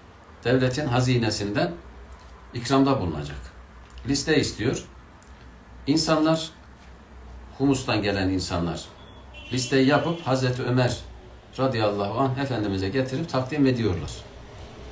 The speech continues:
Hazreti Ömer listeyi alınca listeye bir bakıyor, ağlamaya başlıyor.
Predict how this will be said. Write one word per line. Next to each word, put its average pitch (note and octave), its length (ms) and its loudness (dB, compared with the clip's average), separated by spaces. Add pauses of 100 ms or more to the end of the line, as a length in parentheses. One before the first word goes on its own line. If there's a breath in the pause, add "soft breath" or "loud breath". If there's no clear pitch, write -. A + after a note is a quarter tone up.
(300)
Hazreti D#3+ 360 0
Ömer C3 240 4 (760)
listeyi C3+ 380 2
alınca C3+ 580 4 (1900)
listeye C#3 380 4
bir E3 100 2
bakıyor, C3 540 2 (680)
ağlamaya G3 440 2
başlıyor. C#2+ 540 -6